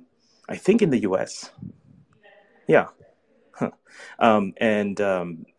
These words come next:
and, and, and I've just enjoyed every single one of the conferences that, that he's been to. And, uh, he did, they, at, basically he was, like, deciding to sort of wind down Reactathon for A I. And I was like, "Why don't we collaborate on a conference?" So we're also announcing today that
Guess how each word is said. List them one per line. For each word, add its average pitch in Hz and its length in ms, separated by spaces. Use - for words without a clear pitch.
and, 95 200
and, 95 220
and 95 220
I've 98 180
just - 160
enjoyed 104 360
every 95 120
single 92 200
one 90 120
of 87 60
the - 60
conferences 85 320
that, 82 240
that 90 120
he's 85 140
been 107 140
to. 92 260
And, 87 160
uh, 90 240
he 113 120
did, - 280
they, 107 140
at, 104 340
basically 120 280
he 113 40
was, 101 120
like, 90 140
deciding 95 360
to 85 140
sort 85 140
of 87 60
wind 92 240
down 87 200
Reactathon 85 600
for 85 400
A 87 140
I. 87 200
And 82 140
I 85 40
was 85 140
like, - 140
"Why 90 120
don't 90 140
we 90 340
collaborate 87 420
on 82 280
a 80 60
conference?" - 420
So 98 220
we're 92 380
also 104 260
announcing 87 400
today - 420
that 92 480